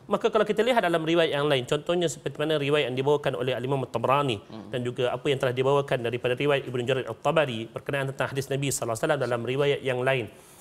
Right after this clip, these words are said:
Speaker 1: Nabi menyatakan, "Umirtu an uqatilan nas hatta yashhadu an la ilaha illallah fa idza qaluha asamu minni dima'ahum."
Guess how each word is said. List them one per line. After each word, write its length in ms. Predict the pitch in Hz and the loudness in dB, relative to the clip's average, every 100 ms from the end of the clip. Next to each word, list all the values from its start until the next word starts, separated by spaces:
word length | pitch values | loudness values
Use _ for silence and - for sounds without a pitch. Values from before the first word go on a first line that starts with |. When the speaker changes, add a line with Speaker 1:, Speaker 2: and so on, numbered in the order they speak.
| - | -10
Speaker 1:
Nabi 200 | - 147 147 | -4 0 0
menyatakan, 580 | 143 135 151 143 131 120 | 0 0 -2 -4 -4 -4
"Umirtu 640 | 139 175 160 139 139 123 | -2 0 0 -2 -6 -6
an 220 | - 120 - | -4 -6 -4
uqatilan 640 | 123 - 175 170 131 120 113 | -6 0 0 2 0 -2 -2
nas 300 | 143 170 - | -2 -4 -4
hatta 640 | - 226 - - 127 110 | -4 -4 -6 -8 -4 -2
yashhadu 680 | 110 156 - - 117 107 110 | 0 -2 -4 -8 -10 -8 -8
an 140 | - 113 110 | -6 -8 -2
la 180 | 127 170 | 0 0
ilaha 340 | 131 123 117 107 | 0 -4 -4 -4
illallah 560 | 113 110 110 110 165 247 - - - - - - | -8 -6 -6 2 2 2 -2 -20 -20 -20 -20 -20
fa 160 | - 214 | -2 0
idza 500 | 202 214 165 156 127 - | 0 -2 2 4 2 0
qaluha 720 | 202 254 254 214 190 143 143 131 156 | 2 4 4 2 2 2 2 4 4
asamu 380 | 226 170 160 143 | 4 2 2 2
minni 380 | 185 240 240 240 | 2 0 0 0
dima'ahum." 800 | 196 233 226 190 170 151 127 | 0 2 4 4 2 2 0